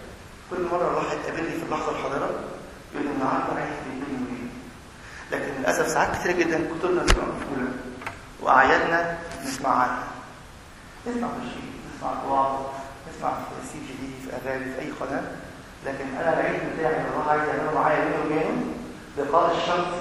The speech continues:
بتاع اللحظة الحاضرة ده اللي المسيح عايز يمتعني بيه، غايب. الناس يقول لك: "ما إحنا بنحضر معاك كل أسبوع."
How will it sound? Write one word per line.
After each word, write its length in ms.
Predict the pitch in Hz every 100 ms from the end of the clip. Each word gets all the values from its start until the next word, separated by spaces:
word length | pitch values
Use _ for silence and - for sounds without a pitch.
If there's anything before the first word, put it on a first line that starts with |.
| - - -
بتاع 140 | - 90
اللحظة 460 | 151 156 151 -
الحاضرة 360 | - 147 143 -
ده 120 | 131
اللي 160 | 127 127
المسيح 340 | 127 - 156
عايز 160 | 165 151
يمتعني 480 | 180 165 156 151 139
بيه، 160 | - - - - - - 147
غايب. 200 | 131 123 - - - - - - - - - - - - - - - - - -
الناس 140 | 160 160
يقول 160 | 165
لك: 60 | 156
"ما 60 | -
إحنا 140 | -
بنحضر 440 | - 185 - - - - 139
معاك 120 | 139
كل 260 | - 131
أسبوع." 200 | - -